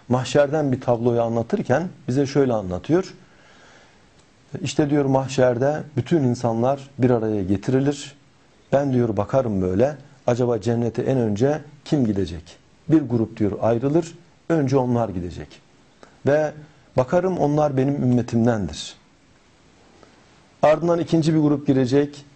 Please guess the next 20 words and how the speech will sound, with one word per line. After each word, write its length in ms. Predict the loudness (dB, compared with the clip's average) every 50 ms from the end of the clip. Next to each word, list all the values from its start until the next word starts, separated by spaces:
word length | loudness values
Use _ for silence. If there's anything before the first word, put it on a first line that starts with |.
| _ _ -2
e, 380 | 0 2 2 2 0 0 -2 -4
işte 420 | -4 -2 0 2 2 2 2 0 -2 -6 -14 -20 -10 -4 -2
onlar 340 | 0 2 2 2 2 2
da 100 | 0 0
benim 200 | 0 0 0 0
ümmetimden, 600 | 0 0 0 -2 -2 -2 -2 0 0 0 -2 -4 -2 0
daha 140 | 0 0 2
sonra 260 | 2 0 0 0 2
diğer 180 | 2 2 2 2
ümmetlerden 720 | 2 0 0 0 2 2 2 2 2 2 0 0 0 0
diye 220 | 0 0 0 0 0
devam 340 | 0 0 0 0 -2 -4 -2
uzunca 380 | 0 0 2 2 2 0 0
bir 60 | 0
hadis 340 | -2 -2 0 -2 -2 -4 -6 -10 -20 -8 _ -2
anlatılıyor. 680 | 0 2 0 0 0 0 0 0 0 0 -4 -10 -16 -20 -20 -20 -20 -20 -20 -20 -20 -20 -20 -20 -20 -4
Peygamberimize 640 | 0 0 2 2 2 2 2 2 2 2 2 2 0
soruyorlar, 600 | 0 0 0 2 2 2 2 2 0 -2 -4 -8 -14 -12 -2 0
"Ya 160 | 2 2 2
Resulallah, 600 | 0 -2 0 2 2 2 2 2 2 2 2 0